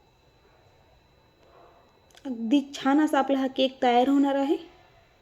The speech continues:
जर कोणी अजून चॅनलला सबस्क्राईब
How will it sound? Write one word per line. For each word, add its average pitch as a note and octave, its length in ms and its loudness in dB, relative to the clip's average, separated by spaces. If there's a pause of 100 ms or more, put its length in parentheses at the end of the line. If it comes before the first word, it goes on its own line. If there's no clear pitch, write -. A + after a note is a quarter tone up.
(3500)
जर C#4 200 2
कोणी D4 260 4
अजून F4 240 6
चॅनलला B3+ 380 4
सबस्क्राईब C4 420 -2